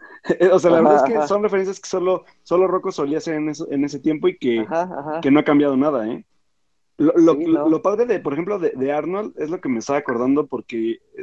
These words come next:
Speaker 1: me tocó hacer igual una, una, una nota de redacción para, para subir de esa, de ese tema, que,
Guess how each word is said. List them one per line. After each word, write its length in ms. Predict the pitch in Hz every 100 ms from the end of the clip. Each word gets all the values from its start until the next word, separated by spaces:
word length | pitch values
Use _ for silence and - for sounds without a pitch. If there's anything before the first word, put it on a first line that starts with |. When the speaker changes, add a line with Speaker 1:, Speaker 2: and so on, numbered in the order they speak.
| -
Speaker 1:
me 140 | 120
tocó 160 | 117 120
hacer 160 | 127 143
igual 180 | 127
una, 220 | 127 120 -
una, 320 | 135 123 117 -
una 160 | 131
nota 240 | 127 120 123
de 80 |
redacción 400 | 107 - - 120 110
para, 340 | 120 107 - _ _ _ _ _ _ _
para 180 | - 113
subir 280 | - 117 123
de 80 | 131
esa, 160 | 123
de 200 | 127 120
ese 200 | 123 135
tema, 380 | 127 139 151 226 - _ _ _ _ _ _ _ _
que, 640 | 139 131 131 131 131 127